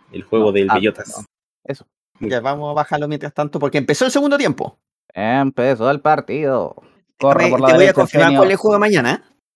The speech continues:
Speaker 2: ¿Ah?
Speaker 3: Te voy a confirmar cuál es el juego de mañana, de... Porque ya me parece que ya está. Cuando sale este juego, se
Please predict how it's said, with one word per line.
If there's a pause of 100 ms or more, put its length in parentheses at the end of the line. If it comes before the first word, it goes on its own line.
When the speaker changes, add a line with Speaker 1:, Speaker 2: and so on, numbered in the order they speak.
Speaker 2:
¿Ah? (420)
Speaker 3:
Te
voy
a
confirmar
cuál
es
el
juego
de
mañana,
de... (220)
Porque
ya
me
parece
que
ya
está.
Cuando
sale
este
juego,
se